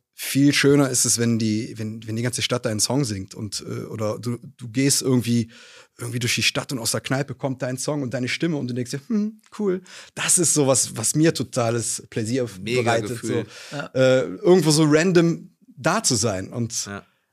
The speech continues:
Speaker 1: äh, das ist, das ist unbeschreiblich. Also klar, es ist unnormal geil, da zu stehen und neben Casala Brings und Cat Balou da auch stattfinden zu dürfen. Ähm, ja, aber das ist, äh, Fleiß, Fleiß, Fleiß, Demut, Demut, Demut.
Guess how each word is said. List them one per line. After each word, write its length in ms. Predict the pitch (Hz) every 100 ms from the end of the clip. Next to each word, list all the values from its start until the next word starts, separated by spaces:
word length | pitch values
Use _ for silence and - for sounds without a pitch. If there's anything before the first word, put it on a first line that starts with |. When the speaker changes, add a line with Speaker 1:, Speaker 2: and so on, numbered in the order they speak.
| _
Speaker 1:
äh, 240 | 117 -
das 240 | 135 113 -
ist, 200 | 117 -
das 140 | -
ist 200 | 123 -
unbeschreiblich. 640 | 143 160 - 185 185 107 -
Also 320 | 107 107 110 -
klar, 360 | 107 120 131
es 120 | 127
ist 240 | 117 - - _ _ _ _
unnormal 380 | 151 156 123 107
geil, 340 | 113 120 127
da 220 | 113 117 -
zu 100 | 127
stehen 400 | - 135 131 127
und 340 | 113 104 - _ _ _ -
neben 300 | 117 139 135
Casala 400 | 120 110 127 120
Brings 320 | 113 131 120
und 80 | 117
Cat 160 | 131
Balou 280 | 120 120 135
da 180 | 135 120
auch 260 | 139 156 -
stattfinden 580 | 127 117 - 117 117
zu 180 | - 127
dürfen. 640 | 120 _ 123 120 131 113 - - - - - _ -
Ähm, 380 | 110 101 92 - _ _ _ _ _ _ _ _ _
ja, 120 | - - -
aber 400 | - - - -
das 180 | - -
ist, 220 | - -
äh, 260 | - - 107 _ _ _ _ _ _ _ _ -
Fleiß, 300 | 131 143 -
Fleiß, 300 | 113 113 -
Fleiß, 320 | 107 107 -
Demut, 320 | 110 104 107
Demut, 240 | 104 98
Demut. 340 | 107 113 87